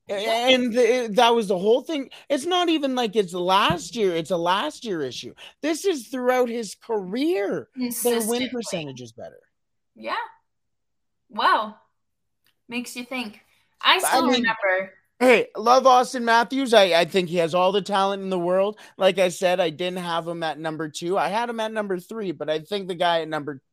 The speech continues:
Speaker 2: five, who I put at number two, if you're a-, at, a-, in any way convoluted yet,
Speaker 1: Mm.
Speaker 2: um, I think he, he, he deserves it more. But a lo-, all
Speaker 1: Yeah.
Speaker 2: the love to Auston Matthews.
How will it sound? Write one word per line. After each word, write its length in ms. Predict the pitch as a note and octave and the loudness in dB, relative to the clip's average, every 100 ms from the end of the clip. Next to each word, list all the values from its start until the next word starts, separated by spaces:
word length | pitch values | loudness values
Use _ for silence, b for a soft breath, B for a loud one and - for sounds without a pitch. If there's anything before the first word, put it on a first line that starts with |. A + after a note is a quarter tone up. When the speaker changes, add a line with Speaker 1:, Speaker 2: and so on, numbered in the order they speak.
| - D3 - | -20 -20 -2
Speaker 2:
five, 520 | E3+ D3+ B2+ A2 G#2+ - b b - | 2 4 2 -4 -12 -20 b b -10
who 120 | C3+ | -4
I 160 | B2 B2+ | -2 -4
put 220 | B2 A2+ | -8 -10
at 120 | G2+ | -10
number 280 | G#2 G2 F#2 | -12 -16 -16
two, 320 | - G2+ F2+ B B | -16 -16 -18 B B
if 160 | - A#2 | -10 -6
you're 180 | B2 B2 | -4 -2
a-, 380 | A2 C#3+ C3 C#3+ | -2 -2 0 0
at, 140 | D3+ - | 0 -2
a-, 280 | F#3+ F#3+ G3+ | -2 0 0
in 120 | F#3+ | 0
any 260 | F3+ G#3 G3+ | 2 2 2
way 260 | F#3 F3+ | 2 0
convoluted 800 | D3+ E3+ D#3 C#3 C#3+ F3 D3+ C3 A2+ | 0 -2 -2 -2 -2 0 0 -2 -4
yet, 300 | A#2+ A2 - B B - | -6 -6 -10 B B 0
Speaker 1:
Mm. 60 | |
Speaker 2:
um, 420 | D3+ C#3 C3 B2+ - | 2 4 0 -4 -2
I 140 | D3+ | 0
think 280 | C#3+ C#3 B2 | 0 -4 -8
he, 260 | B2 A2 A2+ A#2+ G#2+ | -8 -8 -8 -8 -10
he, 60 | F#2+ | -12
he 140 | A2 | -12
deserves 380 | G2 G2+ G2 F#2+ | -12 -12 -14 -16
it 100 | E2+ | -20
more. 160 | E2 A1 _ | -20 -20 _
But 180 | C#3 - _ - | -2 -2 _ -8
a 120 | B2 | -6
lo-, 160 | A#2+ A#2+ | -4 -2
all 160 | C3 C3 | 2 2
Speaker 1:
Yeah. 100 | A#2+ | 0
Speaker 2:
the 60 | |
love 200 | A2+ G#2 - | -4 -6 -8
to 80 | |
Auston 260 | F#2+ F2+ G2 | -12 -12 -14
Matthews. 460 | E2 - - - | -18 -20 -20 -20